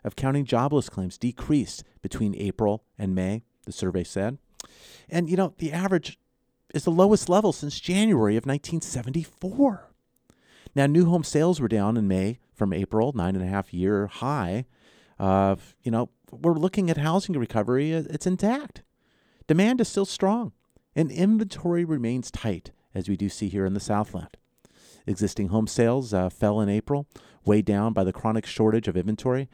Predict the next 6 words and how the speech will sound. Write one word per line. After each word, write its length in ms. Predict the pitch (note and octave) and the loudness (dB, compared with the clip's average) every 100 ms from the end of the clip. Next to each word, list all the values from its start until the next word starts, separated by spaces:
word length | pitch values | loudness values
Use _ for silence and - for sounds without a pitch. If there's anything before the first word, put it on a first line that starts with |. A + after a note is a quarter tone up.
| _ | _
However, 300 | G2 G2+ G2+ | 0 0 0
home 320 | F2 A#2+ B2+ - _ | -2 -2 -2 -6 _
prices 400 | A#2 A2+ - - | 0 0 -2 -12
increased 680 | - F3+ G#3 - G#2 - - _ _ _ | -2 0 0 -4 -8 -8 -18 _ _ _
six 480 | - G3 G#3 - - _ | -2 0 0 -6 -12 _
percent 800 | - F3 - - F3+ F3+ A2 | -6 -4 -6 -2 2 2 0